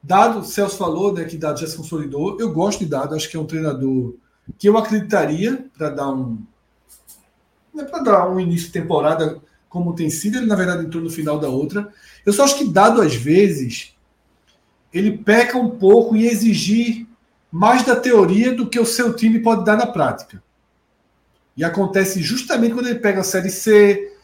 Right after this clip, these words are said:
No Vitória, por exemplo, não andou, tá? E no Náutico, ele, ele, o time tá encaixando. Ainda que essa teo-, essa visão, eu já vi vários torcedores do Náutico reclamando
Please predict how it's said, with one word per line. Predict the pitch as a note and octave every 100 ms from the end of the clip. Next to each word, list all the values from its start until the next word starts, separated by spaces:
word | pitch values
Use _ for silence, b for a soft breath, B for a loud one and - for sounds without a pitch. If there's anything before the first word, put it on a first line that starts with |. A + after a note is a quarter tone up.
| B _
No | G#3
Vitória, | A#3+ - B3 C#4
por | D4
exemplo, | A#3 B3+ F4
não | F#4+
andou, | E4+ G#3 D3+ - - _ _ _ -
tá? | C3+ F#3+ - _ _ _ _ _ -
E |
no | E4+ E4+
Náutico, | F3 G#3 E4 D#4
ele, | E4 E4+ - - _
ele, | - A#3+ D4 -
o | A#3 -
time | - G#3+ D#4
tá | D4+
encaixando. | C#4+ F#4+ - D4 F3+ F3+ C3 A#2 _ _ _ _ _ _ _ _ _
Ainda | F3+ G3 D4+ F#4+
que | D#4+
essa | D#4 D#4+
teo-, | - B3 -
essa | G3+ A3+ A#3
visão, | G3 G3+ D3+ A3+ A#3 -
eu | G3+
já | D4
vi | A3+ A3
vários | E3 D#3+ D4+
torcedores | F#4+ E4+ A3 G3+
do | D#3+
Náutico | D#3+ G3
reclamando | A#3 E4 C4+ F#3 F3 G3 E4 E4